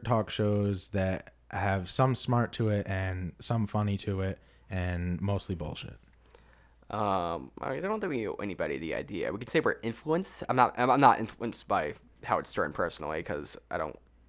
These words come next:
Speaker 2: I've never really listened to him too much.
Speaker 1: Mm-hmm.
Speaker 2: Uh, but, you know, it's probably, like,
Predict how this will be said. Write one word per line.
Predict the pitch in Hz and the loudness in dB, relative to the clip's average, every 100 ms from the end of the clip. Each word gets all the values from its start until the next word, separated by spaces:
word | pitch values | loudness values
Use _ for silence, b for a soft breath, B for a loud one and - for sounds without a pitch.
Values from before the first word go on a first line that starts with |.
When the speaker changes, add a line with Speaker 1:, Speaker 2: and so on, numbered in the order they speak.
| - | -6
Speaker 2:
I've | |
never | 113 113 | 0 2
really | 107 85 | 2 2
listened | 95 113 110 | 0 -2 -2
to | |
him | 127 | -2
too | 131 | 0
much. | 147 170 - - 107 | -2 -2 -6 -14 -8
Speaker 1:
Mm-hmm. | 98 85 B - | -6 -6 B -12
Speaker 2:
Uh, | - 101 | -6 -2
but, | 107 98 - - _ | 0 0 -2 -20 _
you | 143 | -2
know, | 123 | 0
it's | 104 | 0
probably, | - 120 104 | 4 4 4
like, | 98 - | -2 -4